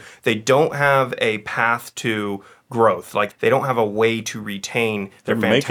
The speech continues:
Speaker 1: fantastic
Speaker 2: good employee
Speaker 1: employees.
Speaker 2: leave.
Speaker 1: They're
Speaker 2: A
Speaker 1: making
Speaker 2: good employee says, "I got to do more,"
Speaker 1: they're
Speaker 2: and they
Speaker 1: forcing
Speaker 2: don't have
Speaker 1: their
Speaker 2: something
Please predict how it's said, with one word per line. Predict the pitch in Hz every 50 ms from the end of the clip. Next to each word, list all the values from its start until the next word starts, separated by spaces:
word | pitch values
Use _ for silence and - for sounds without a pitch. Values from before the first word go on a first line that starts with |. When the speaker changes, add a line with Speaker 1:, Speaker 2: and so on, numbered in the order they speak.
| 131
Speaker 1:
fantastic | 117 110 98 95 110
Speaker 2:
good | 110 117 107
employee | 104 98 92 113 113 104
Speaker 1:
employees. | 107 98 90 95
Speaker 2:
leave. | 113 104 - - -
Speaker 1:
They're | - 127 123
Speaker 2:
A | 117 120
Speaker 1:
making | 127 147 135
Speaker 2:
good | 139 151
employee | 160 147 123 123 139 151 151 139
says, | - - 110 98
"I | 107 107 113
got | 117 127 120 - -
to | 104
do | 110 135 135
more," | 117 113 143 180
Speaker 1:
they're | 175 147 135 123 123
Speaker 2:
and | 123 - -
they | 160
Speaker 1:
forcing | 165 165 156 127 143
Speaker 2:
don't | 143 139 131
have | 117 117
Speaker 1:
their | 110 101
Speaker 2:
something | - - 90